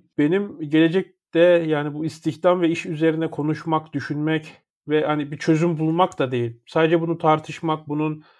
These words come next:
farklı açılardan yaklaşmak, farklı konseptleri bahsetmek gerektiğini düşünüyorum. Çözümü belki çok daha zor, hatta imkansız olsa bile.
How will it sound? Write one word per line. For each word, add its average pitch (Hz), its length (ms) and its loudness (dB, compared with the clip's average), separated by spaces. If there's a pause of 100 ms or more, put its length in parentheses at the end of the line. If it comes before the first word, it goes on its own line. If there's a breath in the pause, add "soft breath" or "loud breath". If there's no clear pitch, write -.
(220 soft breath)
farklı 143 360 0
açılardan 151 420 0
yaklaşmak, 147 640 -6
farklı 151 420 0
konseptleri 151 920 -2 (460)
bahsetmek 156 540 0
gerektiğini 135 360 0
düşünüyorum. 151 360 -8
Çözümü 156 600 -2
belki 143 340 0
çok - 260 -6
daha 143 260 0
zor, 143 260 -4
hatta 139 260 -2
imkansız 139 480 -2
olsa 139 320 -6
bile. 180 240 -10